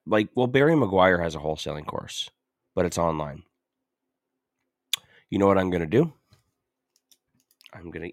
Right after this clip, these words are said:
email Barry and say, "Yo, Barry, uh, you and I need to do a wholesaling course in person." How about that?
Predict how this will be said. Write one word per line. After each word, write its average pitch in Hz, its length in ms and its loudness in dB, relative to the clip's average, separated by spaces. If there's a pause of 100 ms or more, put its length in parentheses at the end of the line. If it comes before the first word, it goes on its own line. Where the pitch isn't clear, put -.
email 123 360 -2
Barry 85 480 -4 (1200)
and - 100 -20
say, 82 180 -10
"Yo, 90 360 -8
Barry, 82 460 -4 (2250)
uh, 80 240 -6
you 87 220 -6
and 82 100 -2
I 78 80 -2
need 78 140 -4
to 73 80 -18
do - 120 -8
a 76 80 -8
wholesaling - 420 -12
course - 360 -14
in - 140 -12
person." - 320 -20 (3250)
How - 80 -6
about 143 160 -4
that? 185 200 -6